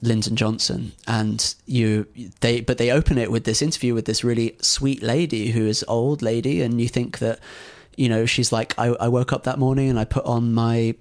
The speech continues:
you know, my, my, um, pleated skirt and red shoes, and I went down to the town square to watch Lyndon Johnson speak," and you get the impression that it's just this kind of sweet old lady who was in the audience, and then I pulled out the gun and I aimed it at him, and you're like, "Wait, wait, what?" <laughs> Like,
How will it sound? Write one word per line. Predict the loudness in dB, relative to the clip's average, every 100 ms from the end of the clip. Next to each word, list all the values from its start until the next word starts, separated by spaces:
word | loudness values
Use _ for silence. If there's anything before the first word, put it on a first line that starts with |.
| -6
you | -2
know, | -2 -2
my, | -2 -4 -4
my, | -2 0 0 -4 -6
um, | -2 0 0 -4 -6 -12 -4
pleated | -2 0 0
skirt | 0 2 2 2 0
and | 0 2
red | 0 2
shoes, | 2 2 2 2
and | 0
I |
went | 0 -2
down | -2 -2 -2
to | -2
the | -2
town | -2 -2
square | -2 0 0
to | 0
watch | -2 -2 -2
Lyndon | 0 2 2
Johnson | 2 0 0 -2
speak," | 0 2 0 -4 -14 -16 -6
and | 0
you | 2
get | 2
the | 2
impression | 2 2 2 2
that | 2
it's | 0
just | 0 0 0
this | 0 0 -2 -6 -4
kind | 0
of | 0
sweet | 0 0 0 0
old | 0 2
lady | 2 2 2
who |
was | 2 2
in |
the | 2 4
audience, | 2 0 0 -4 -6 -12 -18 -20 0
and | 2
then | 4
I | 4
pulled | 4 2 2
out | 0
the | 0
gun | 0 2 2
and | 2
I | 2
aimed | 2 2 0
it |
at | 0 2
him, | 2 2
and |
you're | 2
like, | 2 4
"Wait, | 2 2
wait, | -2 0
what?" | 4 6 6 4
<laughs> | 0 -2 -4 0
Like, | 4 4 2 -2